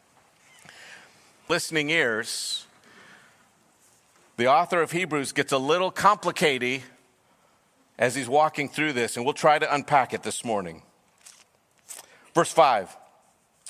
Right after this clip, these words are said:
God's word, he says this, "For he has not subjected to angels the world to come that we are talking about, but someone somewhere has testified."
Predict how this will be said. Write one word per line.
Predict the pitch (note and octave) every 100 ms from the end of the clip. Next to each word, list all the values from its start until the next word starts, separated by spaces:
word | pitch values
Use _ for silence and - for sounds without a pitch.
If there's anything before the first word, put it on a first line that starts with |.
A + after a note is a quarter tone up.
| - _ _ _
God's | C#3 D3 A#2+
word, | B2+ A#2+ G2
he | G#2
says | - C#3 A#2+ G#2
this, | A2+ G2
"For | - D3+ C#3+ C3 C3 -
he | - G#3
has | F#3 C#3
not | E3+ G#3
subjected | - F#3 A#2+ F3+ G3 G3 D3+
to | F3 -
angels | E3 E3+ - G#2+ G#2 B2+ -
the | C3+
world | A#2+ D#3 D#3
to | D3
come | - F#3+ A#2
that | A#2 A2+
we | C#3
are |
talking | C3+ E3 F3 C#3+ B2
about, | G2 F2 - - - - - - - -
but | D3
someone | - G#3 A#3 A#3+ A#3
somewhere | G#3+ - A3+ E3 A2+ G2 G2+ B2 E3 - _ _
has | - D#3+
testified." | - A3 - A#3 - G2+ E2